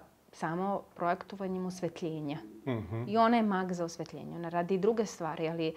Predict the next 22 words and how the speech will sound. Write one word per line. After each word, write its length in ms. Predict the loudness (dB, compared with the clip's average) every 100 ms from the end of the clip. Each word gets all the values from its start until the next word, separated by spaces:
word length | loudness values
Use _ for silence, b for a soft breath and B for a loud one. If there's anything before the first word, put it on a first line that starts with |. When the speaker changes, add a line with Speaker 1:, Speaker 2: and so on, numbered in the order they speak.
| B B B -10 -6
Speaker 1:
ona 360 | -2 0 2 2
je 200 | 2 0
tu 400 | 0 0 2 2
kada 220 | -2 -2
se 160 | -4 -8
to 160 | -4 -6
pita. 420 | -6 -20 _ -20 -20 B B B -6
E, 240 | 0 0 0 -4
imam, 580 | -2 0 2 2 2 0
e, 260 | -2 -2 -2
sestru 400 | 0 -2 2 2
od 120 | 4
ujaka 360 | 4 4 4 -4
koja 300 | -2 0 0
je, 280 | 0 0 0
ja 140 | -2
sam 160 | -2 -2
jako 200 | -2 -4
srećna, 400 | -2 -2 0 -4
koja 160 | -2 -2
je 120 | -2
prešla 500 | -4 -2 -2 -2